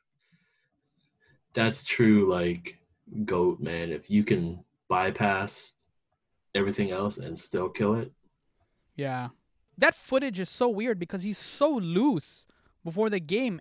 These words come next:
Speaker 2: and that game was so tight. I honestly, watching that game, I thought, like, especially as the series went along, I really thought Chicago was going to lose that series. That they really seemed on the edge of actually losing that one. That was the first one where I started to doubt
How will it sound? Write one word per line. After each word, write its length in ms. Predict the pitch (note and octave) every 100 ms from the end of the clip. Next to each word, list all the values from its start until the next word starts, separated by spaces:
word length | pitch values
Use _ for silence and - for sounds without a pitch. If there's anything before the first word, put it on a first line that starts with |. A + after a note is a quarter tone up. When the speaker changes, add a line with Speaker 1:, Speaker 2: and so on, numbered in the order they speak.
| -
Speaker 2:
and 120 | E3+
that 240 | A#3 D#3+
game 400 | - B3 C#4+ A3
was 120 | F3+ D#3+
so 300 | - B3+ B3+
tight. 300 | - A#3+ -
I 220 | - C4 -
honestly, 480 | G3 A#3+ A#3+ - G#3+
watching 320 | F#3+ A3+ A#3
that 160 | G#3+ F3
game, 300 | E3 G#3+ C4+ - _ _ _
I 80 | E3+
thought, 360 | - A3 G#3+ -
like, 340 | G3 F#3+ F3 - _ _
especially 360 | - - C4 A3+
as 40 |
the 60 | G3
series 240 | A3+ A3
went 140 | G3
along, 200 | F#3+ G3+ - - _
I 80 | E3
really 200 | F3+ A#3
thought 220 | A3 A3
Chicago 360 | - - G3 F#3+
was 100 | E3+
going 160 | D#3+ F3+
to 80 | D#3+
lose 300 | D#3+ G3 F3
that 160 | E3
series. 380 | - - F3 C#3
That 160 | D3+ - D3+
they 120 | D#3
really 240 | D#3+ G3
seemed 200 | G3+ G#3 F#3
on 80 |
the 120 | D#3 C3+
edge 180 | E3+ D3
of 80 | C#3+
actually 320 | D#3+ - D3+
losing 420 | C#3+ E3 D#3 D3
that 200 | C#3+ C3+
one. 220 | C3+ A#2+ A#2+
That 120 | F3
was 200 | G3+ F#3
the 100 | F3
first 340 | - G#3 -
one 320 | D#3+ D3+ B2 A2 _ _ _
where 140 | - D#3
I 60 |
started 260 | D3+ F3+ E3+
to 60 | D#3
doubt 380 | C#3 D#3 C3